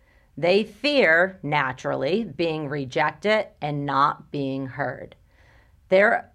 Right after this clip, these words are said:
leadership qualities, though, are showing enthusiasm. Put them on the events planning team.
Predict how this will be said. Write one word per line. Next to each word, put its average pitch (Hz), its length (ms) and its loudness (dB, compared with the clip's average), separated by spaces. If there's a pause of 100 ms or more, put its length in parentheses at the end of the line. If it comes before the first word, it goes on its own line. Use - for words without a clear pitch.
(120)
leadership 196 720 -2
qualities, 135 600 0
though, 139 220 0
are 139 140 -4
showing 220 600 2
enthusiasm. 151 1200 -2 (280)
Put 269 440 2
them 196 340 4
on 156 140 4
the 170 120 2
events 170 400 2
planning 143 460 -2
team. 139 400 -4